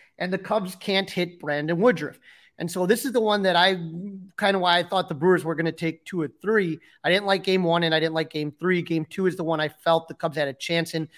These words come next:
They've been able to hit Burnes lately, but, you know, the Cubs got on the board first.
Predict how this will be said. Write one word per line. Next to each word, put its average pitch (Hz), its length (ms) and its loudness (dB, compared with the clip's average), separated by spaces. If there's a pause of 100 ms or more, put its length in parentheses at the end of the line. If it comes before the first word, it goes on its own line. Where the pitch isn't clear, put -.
(200)
They've 160 140 -2
been 156 80 0
able 165 220 0
to 160 60 2
hit 170 220 -4
Burnes 170 380 0
lately, 165 300 0
but, 151 340 0 (500)
you 185 140 4
know, 170 380 4
the 180 100 -2
Cubs 196 300 4
got 214 180 4
on 202 80 4
the 196 80 2
board 185 320 4
first. 214 320 4